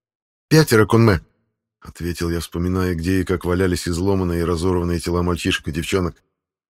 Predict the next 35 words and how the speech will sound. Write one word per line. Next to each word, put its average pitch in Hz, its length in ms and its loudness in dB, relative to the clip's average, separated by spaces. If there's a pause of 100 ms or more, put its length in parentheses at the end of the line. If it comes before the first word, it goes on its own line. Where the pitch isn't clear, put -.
(280)
«Все 101 320 4
на 107 60 6
его 107 200 8
совести, 101 580 6
как 101 280 4
и 101 80 6
четыре 113 400 6
Тана 113 300 6
из 101 160 6
уничтоженной 101 640 6
звезды 98 380 4
два 95 180 8
года 95 220 6
назад», — 95 440 6 (360)
пояснил 76 460 -8
мне 82 220 -2
Иван. 80 280 -2 (680)
«Это 85 240 4
каким 113 360 8
надо 117 220 8
быть 117 220 6
идиотом, 113 520 6
чтобы 95 260 0
выстрелить 117 540 4
из 104 120 2
пистоля 113 500 4
по 98 140 4
твари, 107 420 6 (220)
запертой 110 520 4
в - 80 0
клетке, 107 480 2 (280)
и 95 80 0
при 123 180 8
этом 113 240 6
промахнуться? 117 720 4